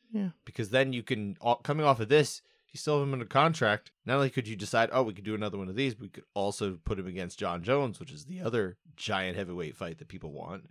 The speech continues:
Speaker 2: and we're probably just not gonna get.
Speaker 1: Well, no, we're never getting it.
Speaker 2: Yeah.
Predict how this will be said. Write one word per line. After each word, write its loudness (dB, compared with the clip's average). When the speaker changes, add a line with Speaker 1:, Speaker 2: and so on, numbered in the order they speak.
Speaker 2:
and -2
we're 0
probably 6
just -2
not 8
gonna 2
get. 2
Speaker 1:
Well, 10
no, 6
we're 2
never -2
getting -8
it. -12
Speaker 2:
Yeah. -6